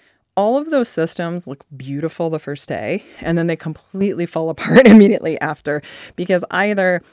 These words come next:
all the blue and black markers get used up, and so none of the tables have blue or black, and then one group has, like, all the yellow somehow.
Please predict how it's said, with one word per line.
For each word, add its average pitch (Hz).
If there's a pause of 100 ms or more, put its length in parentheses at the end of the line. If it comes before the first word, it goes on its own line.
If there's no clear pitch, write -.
(140)
all 175
the 160
blue 196
and 196
black 165
markers 165
get 156
used 160
up, 147
and 147
so 151
none 151
of 185
the 180
tables 160
have 147
blue 160
or 160
black, - (280)
and 170
then 170
one 208
group 196
has, 170
like, 151
all 170
the 160
yellow 147
somehow. 139